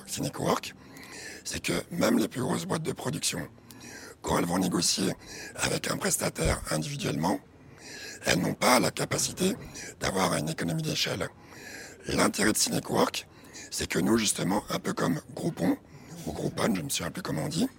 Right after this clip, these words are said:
c'est d'avoir un effet de masse qui permet pour l'ensemble des ciné-coworkers de négocier tous les éléments qui sont dans leur intérêt. Par exemple,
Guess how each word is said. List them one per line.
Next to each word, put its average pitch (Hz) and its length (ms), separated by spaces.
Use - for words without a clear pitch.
c'est - 200
d'avoir - 460
un - 100
effet 113 240
de 208 80
masse - 400
qui - 120
permet - 380
pour - 260
l'ensemble 214 340
des 180 60
ciné-coworkers 165 800
de 78 100
négocier 87 480
tous - 220
les 98 200
éléments 92 340
qui - 120
sont - 160
dans - 80
leur 135 140
intérêt. 156 420
Par 139 180
exemple, 127 520